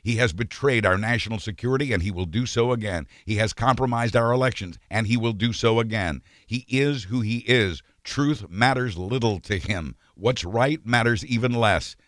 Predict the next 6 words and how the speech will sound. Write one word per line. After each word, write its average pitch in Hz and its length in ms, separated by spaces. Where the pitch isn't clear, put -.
and 95 300
decency 90 600
matters 90 460
not 92 280
at 80 120
all." 69 320